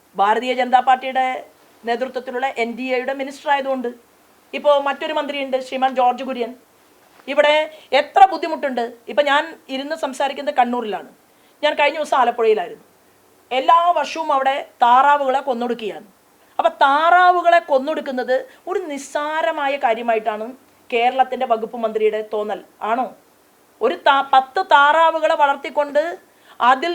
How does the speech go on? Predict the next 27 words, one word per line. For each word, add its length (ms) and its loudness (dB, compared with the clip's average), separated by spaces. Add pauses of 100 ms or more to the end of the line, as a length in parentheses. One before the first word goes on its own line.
(100)
നിന്ന് 240 2 (240)
ആ 20 4 (120)
മുട്ട 260 0 (120)
വിറ്റ് 300 -8
കിട്ടുന്ന 380 -6 (180)
പണത്തിൽ 380 -2 (100)
നിന്ന് 220 -2 (400)
വീട്ടില് 440 0 (200)
കഞ്ഞി 380 0
വെക്കുന്ന 300 -4 (100)
അമ്മമാരുള്ള 540 -2 (100)
നാടാണ് 360 2
ആലപ്പുഴ, 260 0 (720)
കേരളം. 320 2 (600)
അങ്ങനെയുള്ള 320 4 (100)
കേരളത്തിൽ 460 2
എല്ലാ 200 2 (140)
വർഷവും 360 -2
ഈ 20 -6 (120)
താറാവിനെ 560 4
കൊലപ്പെടുത്തുന്നു, 520 -4 (1000)
താറാവിന് 460 6
രോഗമുണ്ടെന്ന് 560 4
കണ്ടെത്തുന്നു. 420 -2 (500)
രോഗമുണ്ടെങ്കിൽ 720 4 (200)
ആ 20 2 (160)
രോഗത്തെ 520 4